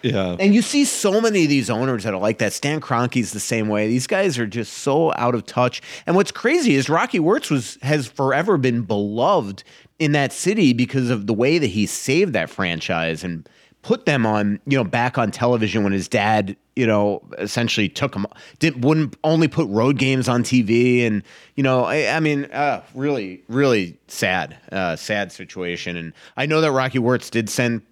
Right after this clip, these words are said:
Speaker 2: um, emails to both Phil and, and Mark Lazarus afterwards. So he puts out the public statement, and I guess he apologized in emails as well. Um, but obviously they got a lot of,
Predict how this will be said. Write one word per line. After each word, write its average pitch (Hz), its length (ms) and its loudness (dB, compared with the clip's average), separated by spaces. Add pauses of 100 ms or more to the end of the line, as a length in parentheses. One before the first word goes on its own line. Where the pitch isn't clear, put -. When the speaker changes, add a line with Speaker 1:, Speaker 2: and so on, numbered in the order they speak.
Speaker 2:
um, 107 420 0 (220)
emails 117 540 2
to 117 320 2
both 107 360 -2
Phil 110 360 2
and, 101 380 -2 (680)
and 110 380 -2
Mark 110 240 0
Lazarus 101 440 0
afterwards. 107 600 2 (200)
So 139 100 0
he 117 80 2
puts - 240 -2
out 117 160 0
the 131 60 -2
public 110 280 0
statement, 107 360 2
and 98 60 2
I 98 40 2
guess 101 180 0
he 110 80 -2
apologized 98 640 0
in 98 80 -2
emails 92 380 -2
as 87 140 -12
well. 92 320 -4 (420)
Um, 90 220 -2
but 85 180 -4 (100)
obviously 95 440 0
they 107 180 0
got 107 200 0
a 92 60 0
lot 95 360 2
of, 85 180 -4